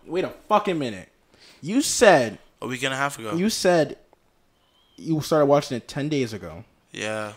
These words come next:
Speaker 2: a week, oh, like, two
Speaker 1: And,
Speaker 2: weeks ago.
Speaker 1: and you're on a hundred something episodes.
Speaker 2: Hundred and ten.
Speaker 1: Nigga, what?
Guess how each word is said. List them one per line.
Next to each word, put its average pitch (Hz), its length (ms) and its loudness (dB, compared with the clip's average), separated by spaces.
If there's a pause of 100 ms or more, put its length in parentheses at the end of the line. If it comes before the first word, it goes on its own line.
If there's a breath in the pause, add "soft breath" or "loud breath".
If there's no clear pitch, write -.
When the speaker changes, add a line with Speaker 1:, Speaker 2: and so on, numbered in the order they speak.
(160)
Speaker 2:
a 131 100 2
week, 147 240 -2
oh, 143 120 0
like, 175 260 -2
two - 100 -6
Speaker 1:
And, 147 80 2
Speaker 2:
weeks 131 200 -2
ago. 123 260 -4
Speaker 1:
and 151 180 0
you're 151 320 4
on 151 160 0
a 139 60 0
hundred 170 460 0
something 151 360 -4
episodes. 147 460 -4
Speaker 2:
Hundred 123 320 -10
and 123 140 -6
ten. 180 140 4
Speaker 1:
Nigga, 127 300 0
what? 180 520 0